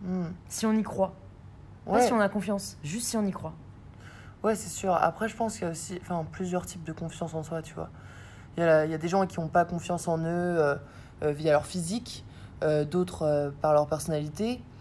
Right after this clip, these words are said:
Speaker 1: euh, d'autres, euh, par, euh, je sais pas, euh, leur intelligence, tu vois. Enfin,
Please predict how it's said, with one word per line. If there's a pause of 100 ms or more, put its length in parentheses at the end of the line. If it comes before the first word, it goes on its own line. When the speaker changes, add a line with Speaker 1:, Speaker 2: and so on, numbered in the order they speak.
(280)
Speaker 1:
euh,
d'autres,
euh,
par,
euh,
je
sais
pas,
euh,
leur
intelligence,
tu
vois.
Enfin,